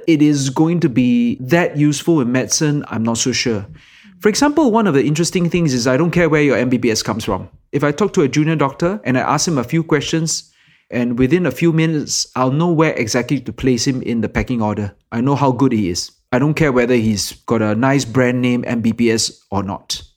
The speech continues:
Right? So that's the egalitarian thing about medicine.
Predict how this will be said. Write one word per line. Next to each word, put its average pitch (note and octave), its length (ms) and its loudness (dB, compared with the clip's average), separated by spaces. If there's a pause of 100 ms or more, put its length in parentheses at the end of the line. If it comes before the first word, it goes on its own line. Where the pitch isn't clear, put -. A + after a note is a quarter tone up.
(840)
Right? C3 380 -4 (200)
So G#3+ 200 0
that's B3+ 340 0
the - 240 0
egalitarian D3 880 0
thing C#3 160 0
about F#2+ 260 -4
medicine. F2+ 520 -6